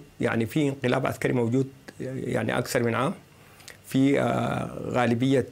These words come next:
يعني قوى الثورة السودانية هي يعني في الشارع من أول يوم في الانقلاب ده يعني، يعني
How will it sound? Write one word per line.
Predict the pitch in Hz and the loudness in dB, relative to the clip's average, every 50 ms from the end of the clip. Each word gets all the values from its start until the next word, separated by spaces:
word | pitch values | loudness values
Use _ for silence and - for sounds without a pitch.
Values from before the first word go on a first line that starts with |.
| - 123 | -2 -2
يعني | 120 117 110 117 113 117 | -2 0 0 0 -2 -2
قوى | - - 123 117 | -2 0 0 0
الثورة | 113 - - 131 127 120 117 | 0 2 2 2 2 2 0
السودانية | 101 - - 120 113 113 117 123 123 131 104 - - - - - - - - - - - - - - - | -2 -4 -2 -2 -2 0 0 0 -2 -2 -4 -6 -12 -18 -20 -20 -20 -20 -20 -20 -18 -18 -20 -20 -8 -2
هي | - 123 123 123 123 - - | 0 2 2 2 2 0 -2
يعني | 139 123 123 127 107 107 110 117 117 117 110 | -2 -2 0 0 0 -2 -2 -2 -2 -4 -4
في | - - | -4 -4
الشارع | 113 - - - 131 127 120 113 | -4 -2 0 0 2 2 2 0
من | 110 113 120 - | 0 -2 0 0
أول | 131 127 127 117 120 | 2 2 2 4 4
يوم | 123 127 | 2 2
في | 123 - | 0 -2
الانقلاب | 117 - - 113 113 117 120 117 | -4 -2 -2 -2 0 0 0 0
ده | 113 127 | 0 0
يعني، | 123 120 123 143 151 143 - - - - - - - - - - | 0 0 0 -2 -4 -6 -8 -14 -20 -20 -20 -20 -20 -12 -6 -4
يعني | - 120 117 113 113 123 127 - 131 120 - 113 - | -2 -2 0 0 0 -2 -2 -2 -2 -2 -2 -2 -4